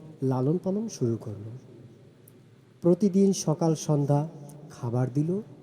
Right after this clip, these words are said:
মুরগির খাদ্য আর সামান্য দানা। দ্বিতীয়ত খাঁচা পরিষ্কার সুন্দর পরিচ্ছন্নতা সহিত রাখা শুরু করল।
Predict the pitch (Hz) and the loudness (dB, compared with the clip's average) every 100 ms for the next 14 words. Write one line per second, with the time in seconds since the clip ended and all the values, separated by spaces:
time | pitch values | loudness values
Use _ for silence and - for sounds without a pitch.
0 | - - - - - - 139 160 175 180 | -20 -20 -20 -20 -20 -4 4 6 6 4
1 | 175 - 147 139 170 - 131 127 - - | -2 0 -2 0 -2 -2 -4 -4 -6 -20
2 | - - - 135 135 151 170 190 131 117 | -20 -20 -12 -4 -2 0 0 -2 -4 -6
3 | 110 101 147 - - - - - - - | -6 -12 -18 -20 -20 -20 -20 -20 -20 -20
4 | - 131 170 170 240 254 247 123 113 - | -12 -2 -2 0 -2 -2 -2 -4 -6 -18
5 | - - - 135 - 131 - 143 - - | -20 -20 -12 -10 -6 -6 -2 -4 -4 -4
6 | 165 - - - - - 170 165 160 151 | -4 -6 -20 -20 -20 -6 0 2 0 -2
7 | 156 175 180 - 170 151 147 - 165 202 | 0 0 0 -4 -2 -2 -4 -4 -2 -2
8 | - - - - 131 139 123 127 123 - | -6 -20 -16 -8 -6 -4 -6 -4 -6 -6
9 | 107 101 | -10 -10